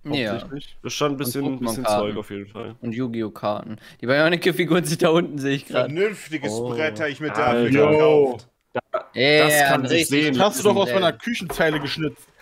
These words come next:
Speaker 3: <laughs> Ja, das ist wirklich einfach nur so ein, so eine Arbeitsfläche
Speaker 2: Ja,
Speaker 3: ausge-,
Speaker 2: stimmt,
Speaker 3: ausgesägt.
Speaker 2: Arbeitsfläche. Du bi-, du bist doch in, in, in, in so einen Baumarkt gegangen, hast einfach eine, die Arbeitsplatte aus einer Küchenzeile rausgesägt. Gibt's
Speaker 4: Das ist
Speaker 2: doch
Speaker 4: tatsächlich ein Schneidebrett.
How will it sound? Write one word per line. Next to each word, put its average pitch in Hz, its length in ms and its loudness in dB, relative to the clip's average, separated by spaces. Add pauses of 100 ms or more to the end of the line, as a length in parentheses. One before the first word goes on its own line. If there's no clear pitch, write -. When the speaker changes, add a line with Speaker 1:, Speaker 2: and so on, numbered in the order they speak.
(340)
Speaker 3:
<laughs> - 160 -2
Ja, 214 160 2
das 220 220 -2
ist 208 180 -8
wirklich 190 360 -8
einfach 202 360 -6
nur 185 120 -8
so 165 140 -6
ein, 175 80 -10 (680)
so - 100 -10
eine 160 120 0
Arbeitsfläche 151 640 0
Speaker 2:
Ja, 135 80 0
Speaker 3:
ausge-, 165 180 2
Speaker 2:
stimmt, 139 360 -6
Speaker 3:
ausgesägt. 247 500 -2
Speaker 2:
Arbeitsfläche. 175 480 -4 (680)
Du 117 140 -16
bi-, 160 260 -6 (340)
du 160 80 -12
bist 220 220 -4
doch 202 100 4
in, 160 180 -2
in, 160 460 -4
in, 147 180 -6
in 147 160 -8
so 143 140 -4
einen 139 120 -4
Baumarkt 202 380 0
gegangen, 175 300 -6
hast 170 120 -6
einfach 180 200 -4
eine, 156 160 -8
die 143 260 -12
Arbeitsplatte 175 460 -4
aus 135 100 -6
einer 135 160 -8
Küchenzeile 135 520 -6
rausgesägt. 135 680 -6 (260)
Gibt's 190 200 -6
Speaker 4:
Das - 160 0
ist - 60 -2
Speaker 2:
doch 220 60 6
Speaker 4:
tatsächlich 226 380 0
ein 156 40 -8
Schneidebrett. 113 1040 -2